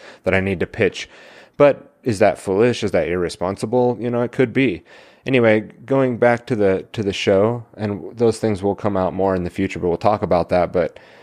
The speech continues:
if you're listening to this show and you're, you know, you see that you're on episode twenty-eight, and let's say we're,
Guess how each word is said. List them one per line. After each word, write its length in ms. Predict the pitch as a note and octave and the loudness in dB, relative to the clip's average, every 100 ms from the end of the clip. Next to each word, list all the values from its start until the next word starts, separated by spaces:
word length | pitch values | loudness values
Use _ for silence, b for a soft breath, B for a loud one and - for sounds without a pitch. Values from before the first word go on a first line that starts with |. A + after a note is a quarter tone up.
| B | B
if 120 | - G#2 | -6 2
you're 100 | A2 | 4
listening 540 | B2 C3 B2 A#2 G2+ | 4 2 2 2 0
to 100 | G#2 | -2
this 180 | F#2+ F#2 | -2 -2
show 600 | - A2+ A2 F#2 F2 F2+ | 0 2 2 2 0 -4
and 240 | F#2+ F#2 | -6 -4
you're, 500 | F2 F2 F2 F2 D#2+ - | 0 0 2 0 -2 -6
you 140 | G2 | -6
know, 80 | E2+ | -4
you 180 | E2+ F2+ | -4 -4
see 240 | - F#2+ | -4 0
that 200 | F#2 F2 | 0 0
you're 140 | C#2+ F2+ | 0 0
on 200 | E2+ E2+ | 0 -2
episode 560 | F2 - F#2 E2+ D#2 b b b b b _ | -6 -4 0 2 0 b b b b b _
twenty-eight, 680 | - G#2 F#2 E2 F2+ F#2+ - | -6 -2 0 0 0 -2 -4
and 140 | F#2 | -6
let's 180 | F#2 F2+ | -4 -2
say 200 | - F2+ | 0 0
we're, 420 | E2+ F2 F2 E2 | 2 2 2 0